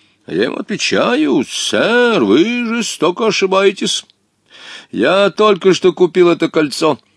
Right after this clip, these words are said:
и оно принадлежит мне и только мне».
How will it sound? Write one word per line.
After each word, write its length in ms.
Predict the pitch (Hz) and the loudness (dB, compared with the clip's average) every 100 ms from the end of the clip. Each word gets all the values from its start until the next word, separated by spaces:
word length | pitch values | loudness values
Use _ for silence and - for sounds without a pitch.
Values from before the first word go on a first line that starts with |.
| _ | _
и 80 | - | -4
оно 200 | 147 160 | 0 0
принадлежит 500 | 147 160 156 147 151 | 2 0 2 2 2
мне 600 | 135 113 180 233 240 233 | 2 2 2 2 0 0
и 100 | 208 | -2
только 460 | 170 196 180 143 160 | -4 0 0 0 -4
мне». 240 | 151 143 | -2 -2